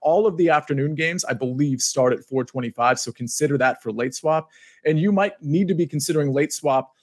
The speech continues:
at least as it pertains to the Chargers, depending on what happens in this game. Now, I expect, Mike, the Bengals to beat the Ravens rather easily a-, as a seven-point favorite. Um,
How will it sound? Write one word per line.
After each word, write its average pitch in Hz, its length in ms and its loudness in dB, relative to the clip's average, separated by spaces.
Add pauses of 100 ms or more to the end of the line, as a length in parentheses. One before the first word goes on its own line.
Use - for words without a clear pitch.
(300)
at 151 160 0
least 233 220 0
as 220 120 0
it - 80 0
pertains 170 360 -2
to 143 100 -2
the 135 80 0
Chargers, 139 460 -2
depending 147 420 -2
on 131 160 -2
what 123 140 -2
happens 123 340 -2
in 113 80 -6
this 113 160 -6
game. 120 220 0
Now, 123 120 2
I 156 100 4
expect, 165 440 -2
Mike, 135 220 0
the 113 80 -2
Bengals 123 480 -2
to 110 280 -4 (540)
beat 170 180 -2
the 143 100 2
Ravens 139 360 0
rather 123 460 0
easily 160 480 0
a-, 131 280 0
as 123 140 2
a 123 80 2
seven-point 127 600 -2
favorite. 131 400 0 (420)
Um, 135 560 0